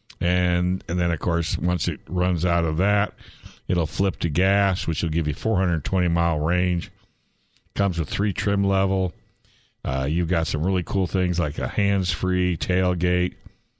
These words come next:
Uh, and you know, one thing they did, and I didn't really notice it until I was doing the research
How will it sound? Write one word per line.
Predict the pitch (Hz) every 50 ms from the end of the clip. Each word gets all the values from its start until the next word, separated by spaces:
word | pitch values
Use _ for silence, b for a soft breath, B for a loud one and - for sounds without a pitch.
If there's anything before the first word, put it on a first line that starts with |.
| _ _ _ _ _ _ _ _
Uh, | - 82 87 - -
and | 123 147
you | 170 180
know, | 190 185
one | 180 185 185 180
thing | 180 180 170 156
they | 139 120
did, | 101 95 95 95 98 107 - -
and | - 95
I | 95 98 95
didn't | 104 - - 143 123
really | 120 117 107 101
notice | 95 101 107 110 110 107 92 - 98
it | 87 -
until | - 80 - - - 98 92 90 87 87
I | 85 82 80 76 71 - - -
was | - - 82 78 98
doing | 107 101 98 95 87
the | 82 78
research | 82 95 98 92 - - 87 82 - -